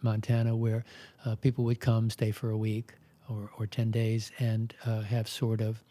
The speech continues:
uh, residential, uh, uh, immersive kinds of experience with yoga.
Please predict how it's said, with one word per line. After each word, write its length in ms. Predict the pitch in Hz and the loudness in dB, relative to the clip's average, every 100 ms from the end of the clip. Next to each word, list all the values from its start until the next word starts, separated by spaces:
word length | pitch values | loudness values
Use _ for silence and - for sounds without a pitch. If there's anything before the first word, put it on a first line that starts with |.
| - - - - _ _ 117 | -20 -20 -20 -20 _ _ -4
uh, 180 | 104 | -2
residential, 840 | 113 127 117 120 113 127 110 110 117 - | 4 6 8 6 4 4 2 0 -6 -6
uh, 20 | |
uh, 920 | 110 104 107 - _ _ - - - | -6 -6 -12 -20 _ _ -20 -20 -12
immersive 560 | 113 120 117 113 110 113 | 0 2 2 2 -2 -2
kinds 260 | 120 110 107 | 0 0 0
of 120 | 101 | -6
experience 480 | 107 - 113 110 - | -8 -4 -2 -2 -4
with 160 | 104 | -4
yoga. 420 | 127 156 151 104 | 0 2 0 -6